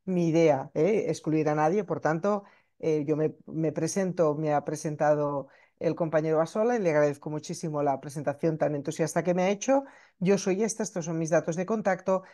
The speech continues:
pero me gusta mucho presentarme así. Yo soy profesora de metalurgia, mis estudiantes me conocen como la dama de hierro. De hecho, en esta imagen que veis, yo soy esta. Y me he encontrado ma-,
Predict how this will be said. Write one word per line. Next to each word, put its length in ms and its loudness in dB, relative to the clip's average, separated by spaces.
pero 500 6
me 220 0
gusta 260 -2
mucho 320 -2
presentarme 600 -4
así. 400 -6
Yo 240 4
soy 280 4
profesora 500 2
de 80 6
metalurgia, 720 2
mis 180 -4
estudiantes 540 0
me 80 -2
conocen 360 0
como 200 0
la 80 4
dama 200 4
de 140 0
hierro. 440 0
De 120 2
hecho, 360 2
en 240 0
esta 200 -4
imagen 300 -4
que 120 -2
veis, 180 0
yo 100 0
soy 280 0
esta. 400 -4
Y 220 2
me 140 2
he 20 2
encontrado 440 4
ma-, 180 2